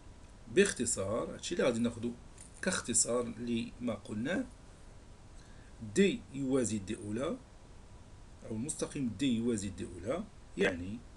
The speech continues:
دي ودي أولى لهما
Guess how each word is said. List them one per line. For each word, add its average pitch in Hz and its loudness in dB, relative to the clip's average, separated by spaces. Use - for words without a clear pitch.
دي 196 6
ودي 113 0
أولى 110 0
لهما 110 -2